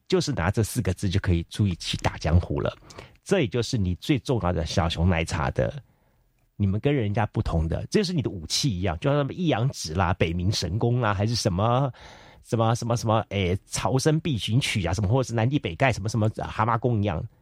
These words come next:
你最重要就这四个字，也就是你这个人带给大家的概念，一丝不苟。因为我觉得在很多的业者店家当中，不管是现在有些是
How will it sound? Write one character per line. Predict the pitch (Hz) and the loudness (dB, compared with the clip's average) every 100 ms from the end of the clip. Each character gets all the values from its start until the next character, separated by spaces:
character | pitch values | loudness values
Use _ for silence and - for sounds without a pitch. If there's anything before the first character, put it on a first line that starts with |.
| _ _ _ _ _ _ | _ _ _ _ _ _
你 | - | -4
最 | - 165 | 0 0
重 | 156 | 2
要 | 120 | 0
就 | 101 | 0
这 | 87 | -4
四 | - - | -4 -6
个 | 78 | -4
字， | - 78 - - - - - - - | -2 -2 -2 -6 -12 -14 -18 -18 -2
也 | 117 | 0
就 | 165 | 2
是 | 170 | 0
你 | 143 | -2
这 | 85 165 | 0 0
个 | 85 | 0
人 | 73 | -2
带 | - 95 | 0 0
给 | |
大 | 78 | 0
家 | 80 | 0
的 | 80 | 2
概 | - 80 | 2 2
念， | 73 - | 0 0
一 | 113 | 0
丝 | - - | 2 0
不 | 185 | 0
苟。 | - - - _ _ _ _ _ _ _ _ - - - - | -2 -6 -10 _ _ _ _ _ _ _ _ -20 -20 -20 -4
因 | 226 | 0
为 | 247 | 2
我 | 185 92 | 2 -4
觉 | - 104 | -2 0
得 | 104 | 0
在 | - 143 107 92 | 2 2 2 -4
很 | - 107 101 78 | 0 4 4 2
多 | - 135 | 0 0
的 | 131 95 82 - | 0 -2 -4 0
业 | 127 | 0
者 | 82 | 0
店 | - 107 | -4 0
家 | 101 | 0
当 | 98 92 | 2 2
中， | 92 92 92 - - - - _ _ _ _ _ | 2 0 -2 -6 -18 -20 -20 _ _ _ _ _
不 | 226 | 0
管 | 180 92 | 0 0
是 | 131 117 | 0 -2
现 | - 190 | 2 0
在 | 165 | 0
有 | 90 | 0
些 | 160 | 0
是 | 135 | 0